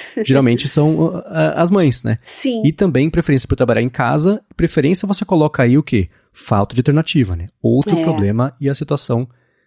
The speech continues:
Speaker 2: predatória, né? Então não é que as
Speaker 1: Exato.
Speaker 2: pessoas estão escolhendo fazer isso, é um, se, putz, vai sobrar e-, esse tipo de coisa, dá quinhentos reais a mais por mês, que bom, melhor que nada.
Speaker 1: É.
Speaker 2: E aí,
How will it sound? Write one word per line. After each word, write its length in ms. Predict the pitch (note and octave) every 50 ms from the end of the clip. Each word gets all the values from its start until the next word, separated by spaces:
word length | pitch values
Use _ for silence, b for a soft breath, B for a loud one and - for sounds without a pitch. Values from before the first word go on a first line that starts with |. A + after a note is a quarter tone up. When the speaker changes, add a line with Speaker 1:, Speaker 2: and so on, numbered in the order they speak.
| _ _ _ -
Speaker 2:
predatória, 520 | A#2+ A#2+ B2 D3 - E3 B2 G#2+ G2+ -
né? 120 | G#2 G#2+ A2+
Então 200 | - - A#2 G#2+
não 100 | G#2+ G#2+
é 20 |
que 80 | - F3+
as 60 | F3+
Speaker 1:
Exato. 160 | - F#3+ F3
Speaker 2:
pessoas 180 | E3+ E3 D3 B2+
estão 260 | B2+ - - C3+ A#2+
escolhendo 680 | A#2+ - - - - C#3+ A#2+ G#2 A2 A2+ C3 C#3 C3+ C3
fazer 280 | - C3 A#2+ A#2 B2+
isso, 320 | A2+ G2 F#2+ F#2 - - A#2
é 240 | A2+ - E3 F#3+
um, 160 | A#3 A#3 B3 C4+ - _ _ _ D4 F4 -
se, 260 | - - - C#4 C4+
putz, 400 | A#3 - G3+ D#3+ - - - -
vai 140 | C3 C3 C3
sobrar 520 | - - D3+ B2+ A#2+ A#2+ G#2+ G2+ F#2+ - _ _ _ _ - -
e-, 180 | - - E3+ F3
esse 180 | F3 E3 -
tipo 120 | - E3+ C#3+
de 80 | D3+
coisa, 240 | - - C3 A2+ A2+
dá 100 | G#2 A2+
quinhentos 240 | - - C3+ A#2+ - -
reais 100 | A#2 G#2+
a 40 | G#2+
mais 120 | G#2 G2+
por 140 | - - G2+
mês, 260 | G#2 B2+ F#3 G3+ - -
que 100 | - G3
bom, 160 | F3+ E3+ D#3
melhor 220 | B2+ A2 G#2+ A#2 A#2+
que 120 | - -
nada. 440 | F#3 F3 D3 C3 C#3+ D3 F3 A3 A#3 _ _ _ _ _
Speaker 1:
É. 320 | - G#3 G#3 G3 F#3 F3 E3+
Speaker 2:
E 60 | F3
aí, 580 | C#3+ G#2+ G2 G2 G#2 A#2 B2 A2+ G#2 G2+ G#2